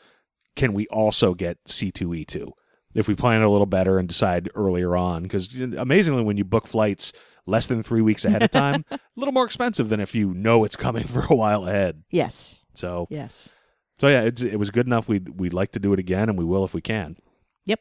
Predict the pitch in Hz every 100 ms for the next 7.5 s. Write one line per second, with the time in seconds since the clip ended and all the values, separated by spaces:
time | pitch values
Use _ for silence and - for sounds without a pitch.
0 | - - 85 98 107 101 104 123 120 110
1 | - 139 139 135 127 127 123 120 120 107
2 | 101 104 113 - 113 110 110 98 92 95
3 | 104 - 110 98 101 101 101 101 101 95
4 | 95 90 87 85 82 85 92 - - 90
5 | 90 90 92 95 95 90 90 90 85 82
6 | 80 82 80 87 90 - 98 - 110 110
7 | 117 131 190 110 -